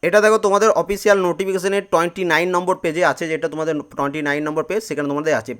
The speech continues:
modification of application। তুমি যদি এখানে দেখো, যদি তুমি কিছু ভুল করে থাকো, তো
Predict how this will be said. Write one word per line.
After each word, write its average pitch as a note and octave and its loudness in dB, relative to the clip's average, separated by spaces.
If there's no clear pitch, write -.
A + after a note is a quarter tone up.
modification D#3 -6
of E3+ 4
application। A2 -12
তুমি E3+ -6
যদি G3 -4
এখানে F#3 0
দেখো, F3 0
যদি E3+ -8
তুমি E3 -6
কিছু D3 -12
ভুল F3 -4
করে F3 2
থাকো, D3+ -4
তো F3+ -6